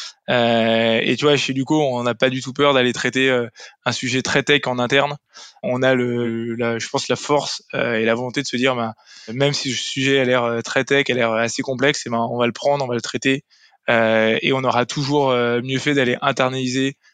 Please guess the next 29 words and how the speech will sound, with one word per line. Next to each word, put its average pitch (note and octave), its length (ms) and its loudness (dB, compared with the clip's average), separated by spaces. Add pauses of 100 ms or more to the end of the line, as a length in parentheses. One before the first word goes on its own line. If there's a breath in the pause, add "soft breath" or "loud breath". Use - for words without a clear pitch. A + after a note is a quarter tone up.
(180)
euh, A#2 240 2
la A#2+ 140 2
techno C#3+ 400 0
et C3 80 0
notre A#2+ 200 -6
cœur C3+ 180 0
métier, C3+ 400 -2
euh, A#2 320 -2 (500 loud breath)
euh, A#2 120 0
qui A#2 140 -4
est A2 40 -14
créer, C#3+ 420 2
euh, A#2+ 400 0
cette A#2+ 180 -6
techno, C3 240 -4
créer C#3 240 -2
ce - 100 -6
produit, C#3 440 -2 (460 soft breath)
euh, B2 220 0
plutôt C#3 280 -2
que C3 160 0
d'aller, B2 280 2
euh, B2 100 0
l'externaliser A#2+ 600 -2
ou B2 100 0
aller A#2 120 -2
travailler B2 360 0
avec, A#2+ 200 -2
euh, A#2 140 -4